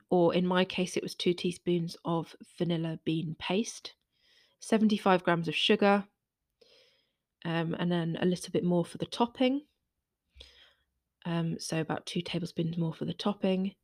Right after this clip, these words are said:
'cause it has a crunchy top. Very exciting. And then three U K, E-, E U medium or U S, Australia large egg yolks.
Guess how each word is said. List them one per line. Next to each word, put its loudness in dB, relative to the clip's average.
'cause -6
it -2
has -4
a -6
crunchy -2
top. -2
Very -10
exciting. -6
And 6
then 8
three 8
U 4
K, 4
E-, 0
E 4
U 6
medium 2
or 0
U 2
S, -2
Australia -2
large 2
egg -2
yolks. -4